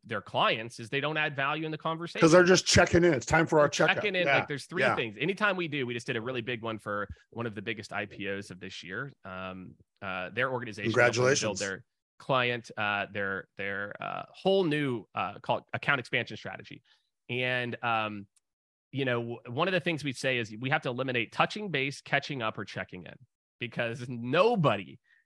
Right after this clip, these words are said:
Speaker 1: at any level of power has time for any of those three things,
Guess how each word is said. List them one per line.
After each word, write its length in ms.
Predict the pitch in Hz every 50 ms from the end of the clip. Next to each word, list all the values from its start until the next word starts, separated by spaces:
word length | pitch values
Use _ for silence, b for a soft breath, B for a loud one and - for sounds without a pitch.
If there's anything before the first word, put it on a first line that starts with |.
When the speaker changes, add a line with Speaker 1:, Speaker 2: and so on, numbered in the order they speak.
| -
Speaker 1:
at 100 | - 123 - 143
any 240 | 156 160 160 160
level 320 | 156 151 143 143 127 131 131
of 100 | 120 -
power 380 | - - 107 104 101 98 95
has 220 | 95 104 98 98 -
time 280 | - 110 98 98 98
for 180 | 98 - 101 - -
any 200 | 120 113 107 104
of 80 | 101 95
those 200 | 95 90 90 -
three 180 | - 82 80 87
things, 400 | - - - - - - -